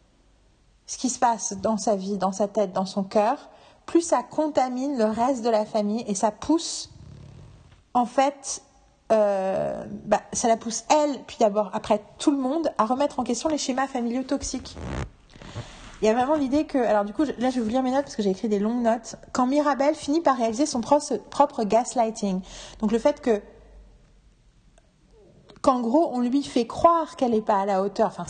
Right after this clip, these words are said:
Abuela lui fait sentir qu'elle n'est pas à la hauteur depuis, euh, dix ans, euh, depuis qu'elle n'a pas de don, mais c'est du gaslighting parce que c'est pas vrai, parce que la valeur n'est pas liée au don, et d'ailleurs c'est ce que sa mère et son père passent leur temps à lui répéter, mais techniquement vu que c'est Abuela l'autorité familiale, ses parents peuvent lui répéter ce qu'ils veulent,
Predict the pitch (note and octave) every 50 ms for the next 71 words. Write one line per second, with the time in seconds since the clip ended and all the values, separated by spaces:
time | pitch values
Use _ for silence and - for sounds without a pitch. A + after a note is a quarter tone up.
0 | - - A3 C4 A#3+ G#3+ A#3+ A#3+ A#3+ B3 C#4 D4 C#4+ - A3 A3 A3+ A3 - A#3+
1 | G#3+ G#3+ - - C#4 B3+ A3 - - D4+ C#4 C4+ - G#3+ G3 G3+ F#3+ G#3+ G3+ G3+
2 | G3 F#3+ G3+ G#3+ F#3+ - A#3 A3+ A3 F#3+ F#3+ G3 F#3+ - - A3 G#3+ G#3 - -
3 | G3 G3 - - - - - - - G3 G3 G#3+ A3 G#3 A3+ A3+ A3 G#3+ G3+ -
4 | G3 F#3+ - - D#3 E3 F#3+ - - - G3+ F#3 F#3+ F#3+ - F#3+ F#3 F3 F3 A3
5 | D4 E4+ - - - - - - - - - - - - G#3 G#3 - A#3+ G3+ G#3+
6 | G3 A#3+ B3 - - D4+ D4 D4 - F4+ E4 - - A#3 - A#3 B3 B3+ C4 B3+
7 | C#4+ D#4 E4 D4+ - - - G#3+ G3 F#3+ G3+ F#3+ A3+ B3+ C4 A#3+ G#3+ G#3 A3+ G#3
8 | G3+ G3+ G#3 G3+ G3+ F#3 C4 D#4 B3+ F#3+ F#3 G#3+ A3 - F#3+ - - F3 - -
9 | C#3+ D#3 - F#3+ F3+ F3 - F#3 F3 - G3 F#3+ - - - - - - - -
10 | - - G#3 F3+ - - E3 - - G3+ F#3 F3 F3+ F3+ E3 E3+ F3+ G#3+ G#3 -
11 | D#4+ C#4 G#3 F3 - - - - - - - - - - - C#4 C#4 D#4 D4 -
12 | D4+ D#4 D4+ C#4 - - - A#3 A#3 G3+ A#3 B3 C4+ C4 B3+ A#3+ - A#3 A3+ A3
13 | A3+ A3 - A3 G#3 G#3 G#3 A3+ A#3+ C#4 C4+ - - - - - - - G3+ A3+
14 | A3+ C#4 C4 B3+ A3 G3+ G#3+ G3 G#3+ - G3+ - G3 - - - G#3 G#3+ A3 A3+
15 | C4 C#4